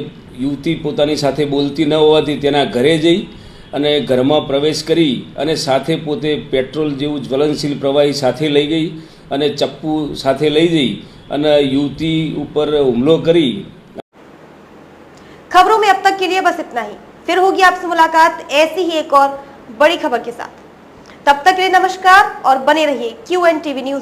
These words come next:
Speaker 2: પર. ऐसे ही लेटेस्ट अपडेट्स पाने के लिए हमारे चैनल क्यूएन टीवी न्यूज़ को सब्सक्राइब करें और तुरंत नोटिफिकेशन पाने के लिए बेल आइकन को प्रेस करना ना भूलें।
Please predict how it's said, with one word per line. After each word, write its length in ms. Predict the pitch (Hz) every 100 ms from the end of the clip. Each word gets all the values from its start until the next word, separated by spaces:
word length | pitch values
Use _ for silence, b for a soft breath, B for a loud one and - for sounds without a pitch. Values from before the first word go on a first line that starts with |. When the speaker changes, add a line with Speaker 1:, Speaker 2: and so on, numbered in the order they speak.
| -
Speaker 2:
પર. 80 | 185 - - - - - - B B B
ऐसे 280 | 285 359 427
ही 100 | 427
लेटेस्ट 420 | 392 370 392 427
अपडेट्स 320 | 370 330 381 -
पाने 240 | 339 339
के 120 | 330
लिए 120 | 339
हमारे 300 | 370 330 302
चैनल 360 | 311 330 302 370
क्यूएन 320 | 330 311 294
टीवी 240 | 302 277 269
न्यूज़ 320 | 277 302 285
को 120 | 330
सब्सक्राइब 540 | 330 262 - 302 302 302
करें 280 | 311 320 370
और 200 | - 262
तुरंत 380 | 269 349 381 370
नोटिफिकेशन 580 | 339 330 339 339 339 339
पाने 220 | 339 311
के 120 | 330
लिए 120 | 330 320
बेल 140 | 277
आइकन 260 | 262 285 294
को 100 | 277
प्रेस 240 | 269 269
करना 220 | 277 262
ना 140 | 247 240
भूलें। 280 | 226 202